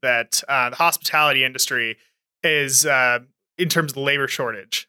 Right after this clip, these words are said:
has been one of the toughest industries when it comes to hiring people coming out of the pandemic.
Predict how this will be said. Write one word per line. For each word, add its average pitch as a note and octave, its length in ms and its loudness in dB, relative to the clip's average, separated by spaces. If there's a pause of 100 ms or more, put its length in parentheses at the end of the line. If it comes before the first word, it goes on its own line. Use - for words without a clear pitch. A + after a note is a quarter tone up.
has D#3 140 0
been C#3+ 280 -2
one D3 180 2
of C3+ 100 -4
the C3 300 2
toughest - 640 0
industries C3 600 -4
when C3 140 -4
it B2 80 -4
comes C3 220 -8
to C3 100 -6
hiring B2+ 380 0
people A#2 460 -4
coming B2+ 260 -4
out A#2 160 0
of A#2 40 -8
the A2 60 -20
pandemic. A#2+ 640 -4